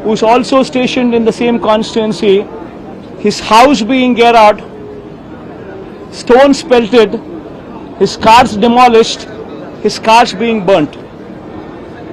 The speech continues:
These kind of video clippings and these kind of photographs are also being displayed. You would find various photographs where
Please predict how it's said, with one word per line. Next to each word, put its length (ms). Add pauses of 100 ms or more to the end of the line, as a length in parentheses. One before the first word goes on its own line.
(840)
These 180
kind 280
of 100
video 260
clippings 420
and 140
these 160
kind 300
of 100
photographs 460
are 100
also 280
being 220
displayed. 400 (2500)
You 120
would 160
find 360
various 360
photographs 760 (2000)
where 540